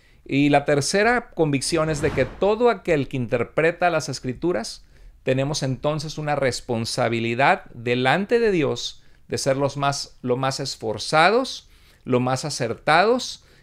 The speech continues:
y lo más honestos posibles para encontrar el significado original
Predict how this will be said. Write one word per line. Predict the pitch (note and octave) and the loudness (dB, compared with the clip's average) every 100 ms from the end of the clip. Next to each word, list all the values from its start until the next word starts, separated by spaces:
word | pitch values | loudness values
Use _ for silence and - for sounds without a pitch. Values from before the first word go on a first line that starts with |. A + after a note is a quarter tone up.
| - | -6
y | C3 | 0
lo | B2+ | 2
más | C3 D3+ - - | 2 0 -2 -4
honestos | B2 B2+ C3+ F#3+ - B3+ - | -4 -2 0 0 0 -6 -4
posibles | G3 - C3 A2+ B2+ - - _ _ | -6 -2 -2 -2 -4 -6 -18 _ _
para | - B2+ | 0 0
encontrar | A#2 A2+ A2+ C#3 C3+ | 0 -4 -2 2 2
el | D3+ | 0
significado | - A#2+ A#2 - F#2+ C3+ C#3 E3+ G3+ - | -4 -6 -8 -8 -6 2 2 2 -6 -12
original | - A#2+ A#2 - G#2+ A2 B2 C3 | -4 -4 -4 -6 -6 -4 -4 -6